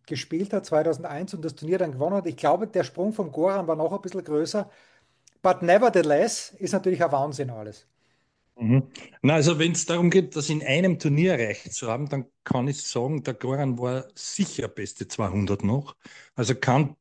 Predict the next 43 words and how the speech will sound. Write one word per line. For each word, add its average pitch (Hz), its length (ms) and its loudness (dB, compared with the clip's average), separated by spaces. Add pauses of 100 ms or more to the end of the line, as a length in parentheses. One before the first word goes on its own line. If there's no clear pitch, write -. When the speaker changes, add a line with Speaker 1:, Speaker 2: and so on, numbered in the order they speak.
Speaker 2:
die 127 120 0
Differenz 117 800 -2 (140)
kann 127 240 0
nicht 113 160 0
so 110 180 -8
groß 101 340 -8
gewesen 101 320 -6
sein, 92 320 -6
glaub 90 280 -8
ich. 147 240 -2 (280)
Aber 131 340 2 (160)
ist 143 240 2
egal, 110 320 0
das 123 200 -2
ist 143 100 -2
ja 127 140 2
auch 117 40 -2
schon 110 160 0
lang 110 200 0
her. 101 500 -6 (440)
Ähm, 127 340 0 (140)
wenn 151 220 0
man 202 160 4
jetzt 160 180 0
schaut, 104 400 -4 (100)
was, 131 300 -4
was 156 240 -2
möchte 147 320 -4
man 123 200 -4
dazu 110 280 -12
sagen? 87 440 -8 (360)
Wenn 156 180 6
man 185 120 6
schaut, 147 360 2
wen, 170 480 4
wen 147 400 4
er 170 60 6
geschlagen 139 560 2
hat, 113 180 0
der, 110 120 -2
der 110 200 -6
Valentin, 95 680 -4
ja, 127 340 2